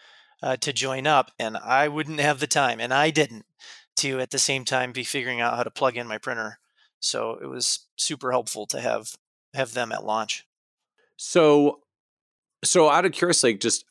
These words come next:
Speaker 2: how does this work economically? Like, what do you, what do you pay for this kind of support infrastructure?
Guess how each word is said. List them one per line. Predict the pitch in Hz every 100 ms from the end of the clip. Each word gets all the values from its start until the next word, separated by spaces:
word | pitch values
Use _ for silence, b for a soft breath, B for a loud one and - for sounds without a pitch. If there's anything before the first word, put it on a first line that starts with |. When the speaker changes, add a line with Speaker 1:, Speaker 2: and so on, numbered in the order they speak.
| -
Speaker 2:
how | - 151
does | 170 165
this | 139 127
work | 139 135 - _
economically? | 123 117 120 98 92 - 107 135 117 - 90 90
Like, | 95 95
what | 127 120
do |
you, | 123 123 - B B B B
what | 127 139
do |
you | 131 107
pay | - 123 131
for | -
this | 92 92 -
kind | - 98 95 95 -
of | 92 87 82 82 85 - _ _ -
support | - 143 123 110 107
infrastructure? | - - - - - -